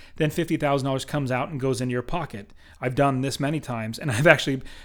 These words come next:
taken that fifty thousand and bought more properties so that I can have more money coming in. So now you can do that too, where you pull money, more money out. Now, this is not,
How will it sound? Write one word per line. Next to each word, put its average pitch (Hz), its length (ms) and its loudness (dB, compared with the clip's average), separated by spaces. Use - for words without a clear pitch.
taken 151 200 4
that 143 120 0
fifty 147 180 -2
thousand 143 320 2
and 127 100 -2
bought 139 200 0
more 135 160 0
properties 127 420 0
so 143 160 0
that 127 80 2
I 127 80 0
can 127 160 -4
have 131 260 0
more 143 120 0
money 131 220 0
coming 123 280 -4
in. 135 180 -2
So 151 160 0
now 143 140 4
you 139 260 2
can 202 200 0
do 175 200 2
that 190 400 0
too, 147 400 4
where 147 140 4
you 156 100 4
pull 185 160 2
money, 151 300 2
more 156 300 4
money 139 260 2
out. 127 200 -4
Now, 135 120 2
this 196 200 4
is 190 140 0
not, 170 560 2